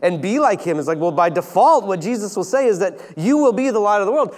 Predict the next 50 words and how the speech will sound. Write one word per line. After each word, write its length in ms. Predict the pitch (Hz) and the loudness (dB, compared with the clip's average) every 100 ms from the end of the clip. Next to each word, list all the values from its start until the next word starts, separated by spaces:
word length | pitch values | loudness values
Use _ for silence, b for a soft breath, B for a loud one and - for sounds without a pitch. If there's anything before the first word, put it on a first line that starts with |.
| B | B
What 240 | 220 240 196 | 0 0 0
Jesus 200 | 330 302 | -2 -2
will 60 | |
say 140 | 277 233 | 0 0
it 60 | |
in 80 | 202 | 0
other 160 | 214 180 | 0 0
ways, 400 | 247 302 180 170 | 0 0 -4 -4
in 160 | 185 | -4
other 240 | 196 185 147 | -2 -2 -2
places. 420 | 302 359 - 151 | -2 -2 -4 -4
John 220 | 220 214 | -4 -4
fifteen, 340 | 196 - 294 | -6 -6 -6
he 60 | 247 | -6
says, 260 | - 185 151 | -6 -6 -6
"If 160 | - | -6
you 80 | 220 | -8
stay 220 | 220 269 | -4 -4
connected 420 | 277 220 214 196 | -2 -2 -2 -4
to 80 | 160 | -6
me, 240 | 170 294 226 | -4 -2 -2
I'm 160 | 190 | -2
the 100 | 202 | -4
vine, 300 | 160 202 220 | -2 -2 -2
you're 100 | 202 | -4
the 80 | 180 | -4
branches. 440 | 160 294 311 175 | -4 -6 -6 -8
If 80 | 190 | -8
you 80 | 180 | -6
stay 160 | 240 220 | -4 -4
connected 400 | 208 214 202 175 | -4 -6 -8 -8
to 40 | |
me, 160 | 247 B B - | -8 B B -6
you 180 | 220 | -2
will 440 | 285 214 262 311 294 | -2 -2 0 0 0
bear 260 | 208 202 | 0 -2
fruit." 340 | - - 381 - | -4 -4 -6 -4
So 140 | 226 | -4
much 160 | 247 - | -4 -4
of 80 | 208 | -4
our 80 | |
lives, 260 | 185 247 240 | -2 -2 -2
we're 60 | 185 | -4
like, 160 | 156 | -6
"I 80 | 147 | -6
gotta 180 | 180 160 | -8 -6
try 180 | 214 196 | -6 -4
to 80 | |
do 200 | 151 233 | -4 -2
this. 100 | 247 | -2